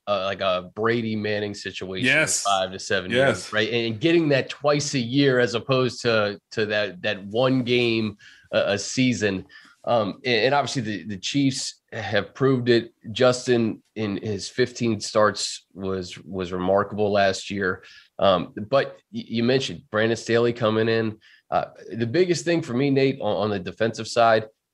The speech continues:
Speaker 1: is seeing Derwin James out there,
Speaker 2: Yeah.
Speaker 1: uh, for sixteen
Speaker 2: Oh.
Speaker 1: games. If, if, if they can get Derwin out there, um, he's such a difference maker. Uh, you have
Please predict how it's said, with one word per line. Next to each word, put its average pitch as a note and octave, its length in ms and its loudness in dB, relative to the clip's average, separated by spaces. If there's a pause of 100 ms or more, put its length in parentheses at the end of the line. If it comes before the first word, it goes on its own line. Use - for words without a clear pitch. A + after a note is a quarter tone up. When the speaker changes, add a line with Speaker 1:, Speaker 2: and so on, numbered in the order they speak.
Speaker 1:
is F#2 520 -2 (440)
seeing A#2+ 360 -2
Derwin G#2 340 0
James F#2+ 320 -6
out F#2 160 0
there, G#2+ 160 0
Speaker 2:
Yeah. G#2 300 0
Speaker 1:
uh, F#2+ 220 0
for - 140 -14
sixteen B2+ 220 -2
Speaker 2:
Oh. G#2 340 0
Speaker 1:
games. F2+ 320 -14
If, F2 220 -12
if, G2 220 -8 (400)
if G2 160 -6
they C3+ 120 4
can D#3+ 280 -2
get C#3+ 340 -4 (260)
Derwin C#3 420 0
out A2+ 260 0
there, F#2 560 -6
um, E2+ 400 -4
he's G#2+ 240 -8
such C#3+ 220 2
a D3 40 -2
difference B2 480 -2
maker. F#2 480 -2 (100)
Uh, F2 280 2 (580)
you A#2+ 160 0
have A2 480 -2